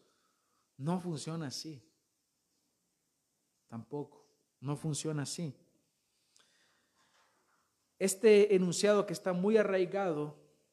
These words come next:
en nuestras mentes también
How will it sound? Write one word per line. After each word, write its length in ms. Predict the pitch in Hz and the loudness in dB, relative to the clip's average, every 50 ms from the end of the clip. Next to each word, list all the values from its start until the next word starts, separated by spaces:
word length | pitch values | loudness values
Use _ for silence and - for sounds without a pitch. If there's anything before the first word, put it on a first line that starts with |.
| _ _ _ _ _ _ _ _ _ _ _ _ _ _ _ _ _ _ _ _ _ _ _ - | _ _ _ _ _ _ _ _ _ _ _ _ _ _ _ _ _ _ _ _ _ _ _ -8
en 120 | 147 156 | -6 -4
nuestras 420 | 160 160 151 - - 160 151 139 131 | -2 -2 -4 -4 -4 -4 -4 -2 0
mentes 760 | 160 185 196 190 165 - - 139 135 135 - - - - _ _ _ _ _ _ _ _ _ _ _ _ | 2 4 4 4 2 0 -2 -6 -6 -6 -6 -10 -12 -16 _ _ _ _ _ _ _ _ _ _ _ _
también 680 | - 143 139 139 135 147 151 160 170 175 180 175 170 | -10 -8 -8 -6 -4 -2 -2 -2 -2 -2 -4 -6 -8